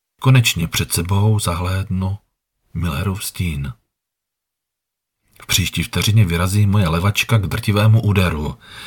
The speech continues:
Za chvilku vcházím na ospalou ulici. Miller a jeho banda už nebudou vládnout městečku.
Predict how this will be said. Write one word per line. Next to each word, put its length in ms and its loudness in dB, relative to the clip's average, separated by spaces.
Za 140 2
chvilku 420 0
vcházím 560 -2
na 120 -2
ospalou 420 0
ulici. 560 -4
Miller 580 -2
a 60 -4
jeho 300 0
banda 680 -2
už 200 -6
nebudou 380 2
vládnout 520 -6
městečku. 760 -6